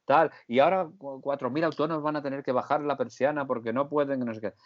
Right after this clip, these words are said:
Entonces ahora estamos todo el día con bajar la persiana. Y por esto era, que es que tú lo que querías era bajar ya la persiana, ¿no?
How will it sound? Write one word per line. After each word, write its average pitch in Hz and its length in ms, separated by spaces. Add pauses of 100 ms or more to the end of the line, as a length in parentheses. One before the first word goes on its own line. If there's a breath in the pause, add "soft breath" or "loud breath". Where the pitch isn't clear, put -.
(120)
Entonces 120 240
ahora 156 140
estamos 165 440
todo 180 220
el 170 100
día 180 140
con 180 100
bajar 123 220
la 113 60
persiana. 92 380
Y 208 200 (120)
por 95 180
esto 139 380
era, 135 260 (420)
que - 80
es - 40
que 135 100
tú 139 200
lo 120 120
que 101 100
querías 113 320
era 131 120
bajar 104 320
ya 104 120
la 90 100
persiana, 73 400
¿no? 175 220